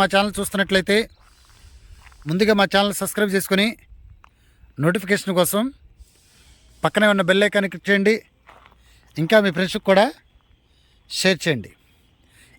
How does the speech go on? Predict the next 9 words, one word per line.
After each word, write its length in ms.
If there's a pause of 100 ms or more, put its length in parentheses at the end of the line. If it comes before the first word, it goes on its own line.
(160)
ఈరోజు 320
మీకు 260 (1300)
రెండు 200
ఎకరాల 340
తొంభై 260
సెంట్లలో 380 (1600)
అగ్రికల్చర్ 460
ల్యాండ్ 200
చూపిస్తున్నానండి. 600